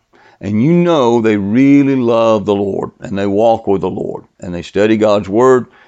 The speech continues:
and they're serious about their relationship with Him, they're serious about their walk with Him. And when you know that you're gonna get to spend some time with that person,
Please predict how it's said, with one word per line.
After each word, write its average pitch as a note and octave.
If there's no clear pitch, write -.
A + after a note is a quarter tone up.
and G#2
they're G#2+
serious A2
about F#2+
their F2
relationship F#2+
with F2
Him, A#2+
they're F2+
serious A2
about F#2
their F2+
walk G#2+
with E2
Him. -
And A2+
when A#2
you D#3
know D#3
that G#2+
you're B2
gonna B2+
get A2
to G2
spend A2+
some G2+
time C#3+
with F#2+
that F#2
person, F#2+